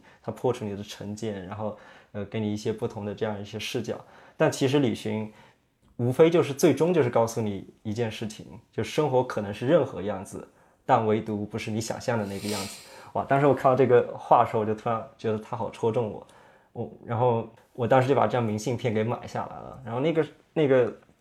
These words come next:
那个书店里面它会有一个那种漂流邮箱，相当于那个邮箱里面会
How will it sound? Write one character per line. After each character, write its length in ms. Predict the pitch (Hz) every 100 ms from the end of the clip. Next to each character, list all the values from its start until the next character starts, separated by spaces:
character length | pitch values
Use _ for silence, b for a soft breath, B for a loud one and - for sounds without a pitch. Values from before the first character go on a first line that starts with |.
| _ _ _ _
那 240 | 143 135
个 320 | 120 117 113
书 220 | 120 175
店 180 | 180 175
里 60 | 110
面 160 | 110
它 120 | 117 139
会 140 | 143
有 100 | 107
一 80 | 98
个 60 | 120
那 60 | 113
种 80 | 104
漂 220 | - 156
流 180 | 107 107
邮 140 | 92
箱， 340 | 104 - 113 120
相 120 | 139
当 80 | 135
于 80 | 127
那 140 | 131
个 60 | 123
邮 120 | 104
箱 300 | 107 131 135 135
里 60 | 110
面 200 | 107 110
会 200 | 120